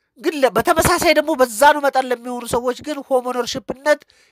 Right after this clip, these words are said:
የተሳካ ህይወት እንዲኖሩም እያደረገ ስላልሆነ ሁለቱን በባላንስ መመልከት በጣም አስፈላጊ ነው። ያ በዓለም ላይ ያለ፣ እ፣ ኢሹ ነው፣ እ፣ እኛ ሀገር በ-፣ ያለ ኢሹ ነው። ስለዚህ ከሀምሳ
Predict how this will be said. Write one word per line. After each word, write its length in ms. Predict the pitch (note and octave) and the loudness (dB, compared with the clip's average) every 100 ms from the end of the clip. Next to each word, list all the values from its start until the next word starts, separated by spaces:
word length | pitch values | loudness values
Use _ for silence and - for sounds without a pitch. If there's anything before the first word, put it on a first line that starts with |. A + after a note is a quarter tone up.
| _ | _
የተሳካ 480 | A#3 C#4 D4+ C#4+ - B3+ | -8 -4 0 0 2 0
ህይወት 320 | B3 B3+ B3+ | 2 2 2
እንዲኖሩም 540 | A#3 A#3 B3+ C4 C#4 C4 | -4 -8 0 2 2 -2
እያደረገ 640 | G#3+ A#3 A#3+ A#3+ A3+ G#3+ G3+ E3+ | 2 4 4 4 2 2 2 0
ስላልሆነ 460 | G3 G3+ A3 B3 C#4+ D#4 _ _ _ _ | 2 4 4 4 4 0 _ _ _ _
ሁለቱን 500 | C4 C4 C4+ - D#4+ - _ _ _ _ _ _ _ _ | 2 2 2 0 -2 -2 _ _ _ _ _ _ _ _
በባላንስ 580 | F3 A3+ B3 C4 C4+ A3 - G3 F3 D#3 D3 | 0 4 6 6 4 2 -6 -6 -6 -6 -8
መመልከት 480 | G#3 B3+ B3+ D4 - _ F#3 | -6 -6 -2 -4 -4 _ _
በጣም 240 | B3+ C#4 C4+ | -2 0 0
አስፈላጊ 420 | - A3+ G#3 G3 | -4 -6 -6 -8
ነው። 120 | G3 | -6
ያ 100 | G3+ A3 - | -2 -2 -2
በዓለም 340 | G3+ B3+ C4 | 0 2 2
ላይ 120 | B3 A3+ | 2 2
ያለ፣ 240 | G#3+ A3+ A#3 F#3+ | 2 2 2 2
እ፣ 120 | - F#3 E3+ - | -2 -4 -4 -6
ኢሹ 140 | B3+ C4+ | -4 4
ነው፣ 140 | E4+ G#4 - _ _ _ _ _ _ _ F3 | 4 4 -4 _ _ _ _ _ _ _ -6
እ፣ 100 | F3 F3 E3+ D#3+ D3 C#3 B2+ A#2+ A2 | 0 2 2 2 0 -4 -6 -8 -10
እኛ 120 | F3 A#3 | -2 0
ሀገር 240 | A#3+ B3 | 4 4
በ-፣ 220 | G3+ A3 G3 D#3+ | 4 4 4 4
ያለ 260 | D#3+ G#3+ A3 G#3+ | 2 2 2 -2
ኢሹ 180 | C#4 C4+ D4 | -4 -4 0
ነው። 160 | G4 G4 _ _ _ _ _ _ _ _ | 0 -2 _ _ _ _ _ _ _ _
ስለዚህ 300 | A3 B3+ C#4 | 0 0 0
ከሀምሳ 340 | - A3+ A#3+ | -2 0 0